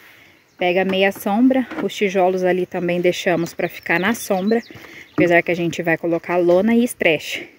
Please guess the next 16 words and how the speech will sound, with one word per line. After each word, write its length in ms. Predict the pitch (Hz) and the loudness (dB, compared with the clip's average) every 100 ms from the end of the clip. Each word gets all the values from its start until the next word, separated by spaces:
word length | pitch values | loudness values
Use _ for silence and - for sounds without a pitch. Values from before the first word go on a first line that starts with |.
| _ | _
mas 400 | - 156 165 160 - - - - - | -6 -2 -4 -4 -14 -20 -20 -20 -8
ele 140 | 160 | -6
tem 120 | 160 | -4
que 60 | 156 | -4
ficar 260 | - - 175 | -4 0 0
sete 300 | 190 196 208 | 2 0 0
dias 220 | 208 196 | 0 2
curtindo, 580 | 214 214 - 240 311 311 - - - - - - - | 0 0 4 6 6 2 -6 -16 -20 -20 -20 -16 -10
então 280 | 202 208 | -8 -6
vai 140 | 202 208 | -2 -2
ficar 260 | - 220 | -2 -6
sete 300 | 214 208 - | 0 -2 -2
dias 260 | 196 214 208 | -2 0 0
aqui, 240 | 226 - | -2 -4
ó, 80 | 151 - - - - - - - - | -6 -6 -18 -20 -20 -20 -20 -20 -10
embaixo 640 | 170 170 170 180 - - | -8 -4 0 -2 -2 -2